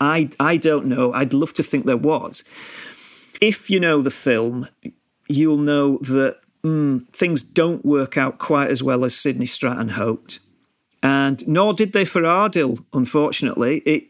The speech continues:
it didn't turn out to be the salvation of the British textile industry. There are some wonderful letters in which Asprey's writing to I C I, basically saying the coat's falling to bits.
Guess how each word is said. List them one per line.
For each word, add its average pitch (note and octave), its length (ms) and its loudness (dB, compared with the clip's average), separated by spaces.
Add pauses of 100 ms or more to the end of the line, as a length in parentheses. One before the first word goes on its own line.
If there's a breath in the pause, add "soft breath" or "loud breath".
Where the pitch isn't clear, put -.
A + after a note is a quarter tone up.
(140)
it E3 240 0
didn't F3 380 0
turn C3 260 0
out B2 200 -2
to - 80 -6
be C3+ 60 2
the A#2+ 80 -2
salvation B2 680 -2 (520)
of B2+ 200 0
the B2 60 0
British B2 220 -2
textile A#2 460 -2
industry. A#2+ 480 -2 (580 loud breath)
There D3 220 2
are D#3 140 4
some C#3 240 -2
wonderful D3 340 0
letters C#3 420 0
in B2 100 0
which G2 140 -2
Asprey's C3+ 400 -2
writing C#3 240 0
to C3+ 120 0
I B2+ 100 2
C C3+ 180 0
I, B2+ 200 2
basically C3 320 -2
saying A#2+ 260 0
the A#2+ 60 -4
coat's C#3 320 0
falling C3 320 2
to - 100 -6
bits. A2+ 640 -4